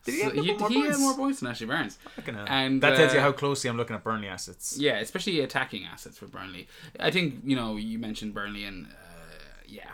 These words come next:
Speaker 2: I don't know. Attacking wise, maybe
Speaker 1: I
Speaker 2: not
Speaker 1: see
Speaker 2: so
Speaker 1: an
Speaker 2: much.
Speaker 1: improvement in Burnley this year. Um, maybe not in offense. Like, they were good attacking wise. They o-, offered options at times last year.
Speaker 2: I think
Speaker 1: But
Speaker 2: their
Speaker 1: I think
Speaker 2: price point offers options.
Speaker 1: Yeah.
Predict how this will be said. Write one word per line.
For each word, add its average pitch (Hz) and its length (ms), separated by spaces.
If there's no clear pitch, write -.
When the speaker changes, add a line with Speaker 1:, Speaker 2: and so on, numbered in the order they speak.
Speaker 2:
I 110 80
don't 110 160
know. 85 240
Attacking 127 420
wise, 123 480
maybe 113 200
Speaker 1:
I - 40
Speaker 2:
not 196 80
Speaker 1:
see - 120
Speaker 2:
so - 20
Speaker 1:
an 226 80
Speaker 2:
much. 208 40
Speaker 1:
improvement 170 420
in 127 60
Burnley 120 320
this 110 300
year. 113 420
Um, 107 480
maybe 143 320
not 170 160
in 135 60
offense. 139 480
Like, 120 160
they 165 60
were 247 100
good 247 260
attacking 143 400
wise. 104 160
They 120 120
o-, 120 180
offered 135 440
options 131 460
at 104 100
times 110 300
last - 240
year. - 140
Speaker 2:
I 120 40
think 165 120
Speaker 1:
But - 20
Speaker 2:
their 147 80
Speaker 1:
I 135 40
think 151 120
Speaker 2:
price 139 140
point 101 260
offers - 300
options. - 360
Speaker 1:
Yeah. 120 260